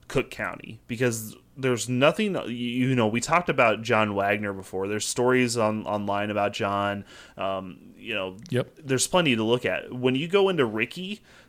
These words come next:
Speaker 1: there's not much. There's no stories. Actually, it was very ironic because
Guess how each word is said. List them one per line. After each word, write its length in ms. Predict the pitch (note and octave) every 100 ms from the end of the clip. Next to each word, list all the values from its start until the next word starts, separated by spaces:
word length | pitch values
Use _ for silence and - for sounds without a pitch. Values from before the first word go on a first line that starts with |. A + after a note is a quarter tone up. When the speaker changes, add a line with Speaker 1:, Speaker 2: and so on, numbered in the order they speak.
| -
Speaker 1:
there's 280 | A#2 A2+ A2
not 400 | A2 A#2 A2+ -
much. 460 | F#2+ D#2 - - A#2
There's 380 | A2+ G#2+ G2+
no 180 | G#2+ A#2+
stories. 500 | D3+ - G#2+ G2+ G#2
Actually, 340 | A2 A#2+ - B2+
it 40 |
was 120 | G#2+
very 260 | G#2+ A2+ A#2+
ironic 560 | G2+ G2+ B2+ A#2 G2
because 340 | G#2+ G#2+ G2+